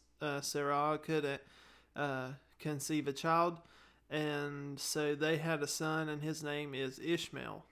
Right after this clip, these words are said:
So today we're in chapter seventeen. I don't really have any announcements. Um, I hope you guys like the preaching video.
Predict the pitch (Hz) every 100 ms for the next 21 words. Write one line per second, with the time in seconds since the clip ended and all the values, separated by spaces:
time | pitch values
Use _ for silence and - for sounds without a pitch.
0 | - - - 165 147 135 131 131 - -
1 | 151 147 196 196 160 165 160 - 147 151
2 | 147 151 147 143 - 180 185 196 190 185
3 | 160 156 160 - - - - 151 165 170
4 | 160 165 160 170 175 175 170 151 139 135
5 | 143 143 147 - - - - - 143 139
6 | 135 131 127 - - - 147 156 156 165
7 | 160 147 151 151 - - - - - 156
8 | 156 147 147 - 180 196 202 202 160 156
9 | 147 151 151 160 165